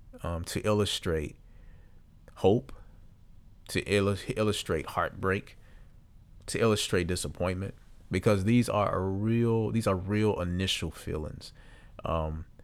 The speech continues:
and it's okay to feel, but at some point we're gonna have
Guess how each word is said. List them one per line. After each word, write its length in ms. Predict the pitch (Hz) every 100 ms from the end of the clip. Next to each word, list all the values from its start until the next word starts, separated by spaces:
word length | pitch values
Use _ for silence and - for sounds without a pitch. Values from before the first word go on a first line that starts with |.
| -
and 80 | 113
it's 140 | 117 117
okay 320 | 107 127 113
to 80 | 95
feel, 440 | - 95 71 - - - - - - -
but 140 | - 87
at 100 | -
some 240 | 117 107
point 380 | - 98 90 87 - - - - - -
we're 120 | 92
gonna 200 | 104 101
have 280 | 98 98 95